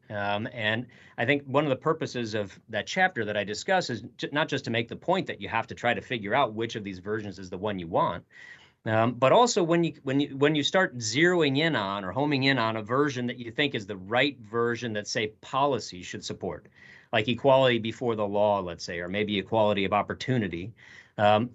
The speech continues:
you're going to have to be comfortable with the fact that there will be other kinds of inequality that are now allowed. There's no such thing as equality of everything. That will, cannot possibly happen, not logically,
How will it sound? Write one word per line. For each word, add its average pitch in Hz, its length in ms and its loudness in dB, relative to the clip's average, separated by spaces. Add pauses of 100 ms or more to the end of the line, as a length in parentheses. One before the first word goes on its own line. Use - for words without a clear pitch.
(320)
you're 123 160 -2
going 160 300 6
to 143 80 4
have 156 320 -2
to 143 80 -6
be 147 120 -8
comfortable 147 540 -6
with 107 160 -6
the 113 80 -6
fact 151 320 0
that 120 140 -6
there 131 100 0
will 123 100 0
be 120 160 -4
other 143 280 2
kinds 127 260 0
of 113 120 -2
inequality 123 800 0
that 101 160 -4
are 98 80 -2
now 101 260 0
allowed. 90 340 -6 (520)
There's 117 160 -4
no 170 180 8
such 160 260 0
thing 139 200 0
as 113 160 -6
equality 131 500 0
of 110 80 -2
everything. 110 680 -2
That 117 220 -4
will, 123 140 -10
cannot 135 540 -2
possibly 131 480 -4
happen, 117 320 -4
not 107 200 -4
logically, 160 680 -2